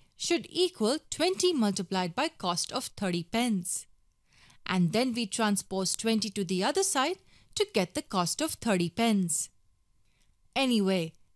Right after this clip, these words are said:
this was just for your better understanding. So twenty multiplied by twenty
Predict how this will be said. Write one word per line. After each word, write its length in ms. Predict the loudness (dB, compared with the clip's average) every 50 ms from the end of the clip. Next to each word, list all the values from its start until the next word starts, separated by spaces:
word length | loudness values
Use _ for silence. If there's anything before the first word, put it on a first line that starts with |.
| _ _
this 240 | 2 2 2 4 6
was 220 | 4 4 4 4
just 260 | 2 2 2 2 0
for 120 | -2 -2 0
your 160 | 2 2 0
better 360 | 0 0 -2 0 0 -2 -6 -4
understanding. 880 | -2 -2 0 0 0 0 0 0 0 2 2 2 2 0 -2 -4 -4 -8 -14 -20 _ _ _ _ _ _ _ _ -20 -20 -12 -8
So 140 | -6 -6
twenty 480 | -6 -8 -4 0 0 0 2 4 2 2
multiplied 560 | 4 2 0 0 -2 -2 0 2 2 2 2
by 140 | 0 -2 -2
twenty 640 | -2 -4 -2 -2 0 0 0 -2 -2 -2 -4 -4